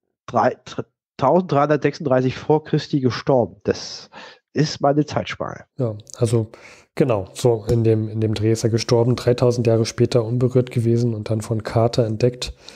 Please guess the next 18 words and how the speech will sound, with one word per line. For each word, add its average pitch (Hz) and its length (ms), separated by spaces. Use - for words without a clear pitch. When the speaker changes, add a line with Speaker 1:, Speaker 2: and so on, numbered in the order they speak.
Speaker 2:
Und 123 320
was 123 140
ich 127 140
auch 120 40
noch 131 140
interessant 127 560
fand, - 400
war 127 280
diese 123 540
Tutmania, 123 760
die 104 160
dann 107 140
da 101 420
sich, - 340
äh, 117 120
mit 117 200
der 113 100
Entdeckung, 117 520